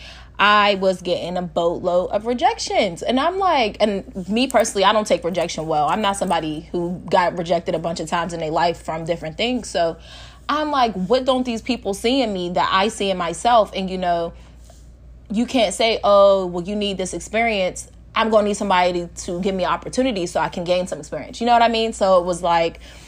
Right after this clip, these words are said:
all right, I'm getting discouraged. And I've really felt like, you know what? F this. Like, I'm tired of people telling me no. Like,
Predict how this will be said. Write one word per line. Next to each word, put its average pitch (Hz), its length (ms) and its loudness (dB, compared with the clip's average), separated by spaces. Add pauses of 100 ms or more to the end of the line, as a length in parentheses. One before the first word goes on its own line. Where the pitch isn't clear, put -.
(240)
all 208 160 4
right, 165 240 0
I'm 196 160 0
getting 190 220 0
discouraged. 170 760 -2
And 185 160 0
I've 190 300 0
really 202 200 -2
felt 196 320 2
like, 175 340 2 (920)
you 233 120 -4
know 233 140 4
what? 214 360 0
F 311 240 -6
this. 165 340 -2
Like, 196 440 0 (320)
I'm 269 140 0
tired 254 340 4
of 240 60 -4
people 214 360 -4
telling 220 320 0
me 233 100 0
no. 262 380 2
Like, 175 440 2